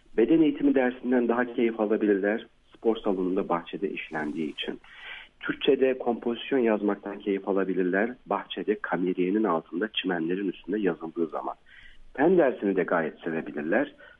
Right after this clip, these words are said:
laboratuvarda işlendiği için. Yani sınıftan uzaklaştıkça okul güzelleşir. O halde buradan şunu söyleyebiliriz. Öğretmenler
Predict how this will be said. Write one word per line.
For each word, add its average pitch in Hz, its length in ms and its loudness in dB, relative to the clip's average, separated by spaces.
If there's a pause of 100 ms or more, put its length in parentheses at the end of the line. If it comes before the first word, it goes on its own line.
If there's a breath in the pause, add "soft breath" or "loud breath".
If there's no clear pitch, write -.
(160)
laboratuvarda 90 680 0
işlendiği 73 520 -4
için. 67 360 -12
Yani 104 440 0 (880 loud breath)
sınıftan 190 580 2
uzaklaştıkça 117 1300 0 (760)
okul 254 300 0
güzelleşir. - 760 -6 (340 loud breath)
O 170 140 2
halde 113 380 0 (160)
buradan 156 360 6
şunu 113 140 2
söyleyebiliriz. 98 760 4 (800 loud breath)
Öğretmenler 131 800 4